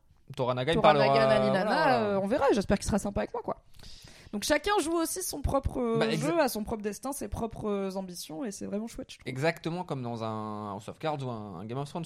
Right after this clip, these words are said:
Speaker 1: euh, là-dessus. Et,
Speaker 2: Oui.
Speaker 1: euh, c'est, ouais, ouais, c'est, tu as forcément routé pour une personne ou une autre, euh, et ouais, ouais, c'est, c'est un atout de fou d'avoir, euh, d'avoir, euh, ce, ce, ce gars-là qui t'apprend à, à manier les bateaux et les canons, parce que, enfin, ouais, j'ai trop hâte de voir comment ça va évoluer de ce point de vue-là.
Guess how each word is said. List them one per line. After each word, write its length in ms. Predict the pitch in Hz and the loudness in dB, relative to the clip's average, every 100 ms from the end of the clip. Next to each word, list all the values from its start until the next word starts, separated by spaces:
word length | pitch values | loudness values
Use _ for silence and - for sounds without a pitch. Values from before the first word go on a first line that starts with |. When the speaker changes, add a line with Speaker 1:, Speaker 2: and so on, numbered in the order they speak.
| - | -10
Speaker 1:
euh, 100 | 120 | -8
là-dessus. 260 | 113 110 117 - - - | -8 -10 -16 -20 -18 -8
Et, 160 | 113 | -4
Speaker 2:
Oui. 100 | 107 | -2
Speaker 1:
euh, 380 | 98 92 82 76 | -2 -6 -8 -10
c'est, 160 | 113 127 | -8 -4
ouais, 100 | 175 | -2
ouais, 140 | 160 | -2
c'est, 280 | 143 113 101 - - - - - | -4 -8 -10 -14 -20 -20 -20 -6
tu 140 | - | -2
as 60 | 143 | 0
forcément 400 | 175 - 190 180 | 0 -2 -2 -2
routé 360 | 151 156 165 | -2 -4 -6
pour 200 | 160 135 | -6 -6
une 100 | 135 | -4
personne 300 | 127 117 147 139 | -4 -4 -2 -2
ou 100 | 143 | -2
une 80 | |
autre, 260 | 160 151 131 | -4 -6 -4
euh, 760 | 117 110 110 107 107 104 101 104 | -2 -4 -4 -6 -6 -4 -4 -4
et 20 | |
ouais, 160 | 107 156 | -4 -4
ouais, 140 | 151 | -4
c'est, 360 | 139 107 101 98 - - - | -6 -10 -10 -12 -18 -20 -20
c'est 180 | - 117 | -12 -6
un 120 | 113 | -2
atout 220 | 123 135 | -2 -2
de 140 | 151 131 | -2 -4
fou 300 | - 185 165 | -4 -8 -4
d'avoir, 380 | 131 123 131 120 | -4 0 0 0
euh, 300 | 117 113 110 | -2 -2 -4
d'avoir, 360 | 110 110 120 | -4 -2 -2
euh, 240 | 117 107 98 | -2 -4 -8
ce, 400 | - 110 101 101 | -10 -10 -10 -12
ce, 280 | - 95 | -12 -12
ce 160 | 87 - | -12 -12
gars-là 220 | 104 117 | -6 -4
qui 140 | 139 - | -6 -8
t'apprend 320 | - - 135 | -10 -6 -4
à, 200 | 117 113 | -4 -6
à 40 | 113 | -8
manier 240 | 117 123 | -8 -8
les 80 | 117 | -6
bateaux 280 | 117 110 127 | -6 -6 -6
et 40 | |
les 80 | 113 | -6
canons, 220 | 127 170 | -8 -8
parce 160 | 131 - | -10 -8
que, 460 | 113 104 98 92 | -8 -8 -8 -10
enfin, 140 | 87 131 | -10 -8
ouais, 80 | 143 | -6
j'ai 100 | 113 | -8
trop 200 | - 156 | -4 -2
hâte 100 | 139 | -2
de 60 | |
voir 160 | 127 143 | -4 -6
comment 160 | 113 120 | -6 -8
ça 100 | 123 | -6
va 120 | 110 | -6
évoluer 220 | 104 117 | -6 -8
de 100 | 123 | -8
ce 40 | 107 | -10
point 120 | 113 | -10
de 80 | 117 | -8
vue-là. 200 | 127 | -8